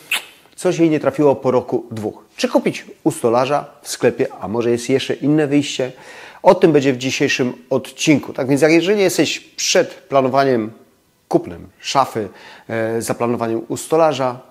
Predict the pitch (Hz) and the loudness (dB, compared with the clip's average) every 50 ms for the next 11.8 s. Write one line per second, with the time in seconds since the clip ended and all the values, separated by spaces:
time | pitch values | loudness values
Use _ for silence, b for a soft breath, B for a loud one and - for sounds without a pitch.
0 | _ _ - 123 120 - - - 160 156 156 151 - - 131 - - - - 123 | _ _ -4 -4 -4 2 4 6 6 6 4 0 -4 -8 -10 -8 -8 -6 -4 -2
1 | 117 110 110 - 117 117 - 202 180 123 120 123 120 113 107 110 113 110 - - | -2 -4 -4 -4 -8 0 2 4 4 4 2 0 2 2 2 2 2 0 -2 -8
2 | - _ _ _ _ _ - 165 156 - - 127 107 90 87 - B B B B | -16 _ _ _ _ _ 4 4 4 8 6 6 6 6 0 -6 B B B B
3 | B B B B B B _ 117 113 104 127 135 139 135 - 156 135 - - 160 | B B B B B B _ -4 0 2 4 4 4 2 0 -2 -4 -2 0 2
4 | 151 160 165 170 170 170 185 180 180 175 180 - 208 202 175 151 - - 143 123 | 2 4 4 4 2 2 2 2 2 0 2 0 0 2 0 -2 -2 -2 -2 0
5 | 131 151 143 - 151 175 175 175 180 175 160 - - 165 156 160 151 - - - | 0 -2 0 2 2 2 4 2 0 -2 -2 0 2 2 2 2 2 -2 -8 -18
6 | _ _ _ _ _ _ 120 113 - 135 135 131 127 - - 127 131 127 - 156 | _ _ _ _ _ _ -20 -2 2 4 6 6 4 2 -2 -8 -8 -8 -8 -10
7 | - 156 160 156 151 147 143 160 - - 165 147 190 175 131 107 - - 156 135 | -8 -4 -2 0 0 0 0 -2 -2 -2 2 2 2 2 2 -4 -4 -4 -4 -4
8 | 131 - 151 180 170 175 - 156 - - - - 175 165 - - - 156 143 123 | -2 -2 -2 0 0 0 -2 -4 -4 -8 -4 -4 -4 -4 -4 -4 -2 -2 -2 -2
9 | 104 101 B B B B B B B _ _ - 147 - 185 165 175 160 - 190 | -2 -6 B B B B B B B _ _ -4 4 4 6 6 6 4 4 4
10 | 185 156 175 185 175 180 170 170 170 165 170 - 131 127 143 139 - - 175 160 | 4 6 4 4 4 4 4 4 2 2 0 -2 0 0 0 0 0 -2 -2 0
11 | - 185 160 165 160 165 - 180 170 147 - - 170 - - | 2 2 2 2 0 2 2 0 0 0 -2 -4 -4 -4 -4